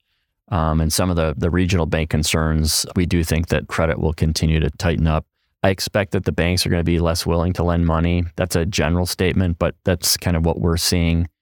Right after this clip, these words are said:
Banks are probably not gonna lend as much as, as they have been over the past couple years. And, you know, we go through these cycles periodically, and it's during these times where, like, non-traditional lenders, like a swib,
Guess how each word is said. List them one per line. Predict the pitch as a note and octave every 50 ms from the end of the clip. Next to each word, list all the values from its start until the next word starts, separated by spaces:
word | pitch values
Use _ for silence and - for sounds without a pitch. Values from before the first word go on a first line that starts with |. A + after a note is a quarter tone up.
| _ -
Banks | G2 F#2+ F2+ F2 -
are | E2+ D#2 D#2+ E2 - -
probably | - - D2+ E2+ F2+ F2+ F2 D#2+
not | D#2+ D#2+ D#2+ D#2+ -
gonna | - E2+ E2+ D#2+ D#2
lend | D#2+ E2 D#2+ D#2+ D#2 D#2 -
as | A#1+ D2+ D#2+ D#2+ - -
much | F2+ E2+ E2 D2+ - -
as, | D#2+ D#2 - -
as | - F#2 E2+ D#2+ -
they | E2+ D#2+ D#2
have | D#2 E2 E2 D#2+ D#2+ -
been | - E2 D#2+ D#2
over | D2+ D#2 E2 D2+
the | D2+
past | E2 - - D#2+ D2+ - -
couple | - - E2+ - F2+ E2+
years. | D#2 D#2 D#2 D2+ D2+ D2+ D#2 - - _ _ _ _ _ _ _ _ - -
And, | A#2+ A#2
you | A#2+ A#2+
know, | B2 A#2+
we | A#2+ C3+ C#3
go | - - A2+ A2+ G#2
through | - - G#2 F#2
these | E2+ E2+ E2 -
cycles | - - E2+ E2 D#2+ - F2 E2 E2 D#2+
periodically, | - - - F2+ E2 D#2 D2+ D2+ D#2 D#2 D#2 - - F2 E2 D#2 D2+ D#2
and | D#2 D#2 D2+ -
it's | - G2 - - - - - - -
during | G#2+ G2+ G2 F#2+ F2+
these | F2 F2 F2 -
times | - F2+ D#2+ E2 E2 D#2+ D#2 -
where, | F#2 E2+ E2 D#2+ D2+ -
like, | - F2 E2+ -
non-traditional | - F2 E2+ E2+ F2 - F#2 E2+ F2 E2 - G2 F2+ E2 E2
lenders, | D#2+ D#2+ D#2+ D#2+ D#2+ D#2+ E2 D#2+ - - - - -
like | D2 D#2+ -
a | G2
swib, | - - - G2+ E2+ D#2+ D#2+ E2